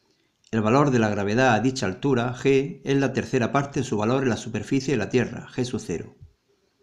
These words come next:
Apartado A, explique si hay que realizar trabajo para mantener el satélite en esa órbita y calcule el valor de h.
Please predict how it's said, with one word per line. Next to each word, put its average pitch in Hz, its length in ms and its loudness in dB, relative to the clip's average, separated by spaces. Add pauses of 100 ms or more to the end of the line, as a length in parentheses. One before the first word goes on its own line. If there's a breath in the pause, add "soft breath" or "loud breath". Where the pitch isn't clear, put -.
(600 soft breath)
Apartado 107 520 0
A, 165 220 0
explique 156 540 0
si 156 100 -4
hay 135 60 0
que 139 100 0
realizar 120 400 0
trabajo 131 420 0
para 113 140 0
mantener 107 480 -2
el 131 60 0
satélite 139 600 -2
en 120 60 2
esa 127 220 0
órbita 104 380 -2
y 95 80 -6
calcule 143 420 -2
el 135 80 0
valor 113 240 2
de 98 120 -4
h. - 260 -10